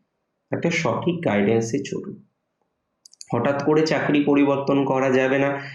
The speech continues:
এবং লাইফে এমন কিছু ঘটনার সাক্ষী আপনি হয়ে রয়েছেন যে ঘটনাগুলো খুব ইজি টাস্ক কিন্তু নয়। এমন এমন ঘটনা আছে আপনার লাইফে যে ঘটনাগুলো খুব ইজিলি আপনি সমাধান করতে পারছেন না, তার মানে ইজি টাস্ক নয়, এটা তো হান্ড্রেড পার্সেন্ট শিওর।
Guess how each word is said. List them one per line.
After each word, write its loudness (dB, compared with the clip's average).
এবং 4
লাইফে 2
এমন 2
কিছু 2
ঘটনার 0
সাক্ষী -2
আপনি 2
হয়ে 2
রয়েছেন 0
যে 0
ঘটনাগুলো -2
খুব -4
ইজি 0
টাস্ক -6
কিন্তু -8
নয়। -8
এমন 0
এমন 2
ঘটনা 2
আছে -2
আপনার -4
লাইফে -4
যে 0
ঘটনাগুলো 0
খুব 2
ইজিলি 2
আপনি 0
সমাধান -2
করতে -2
পারছেন -6
না, -4
তার -2
মানে 4
ইজি 2
টাস্ক -4
নয়, -2
এটা -2
তো 0
হান্ড্রেড -2
পার্সেন্ট -10
শিওর। -8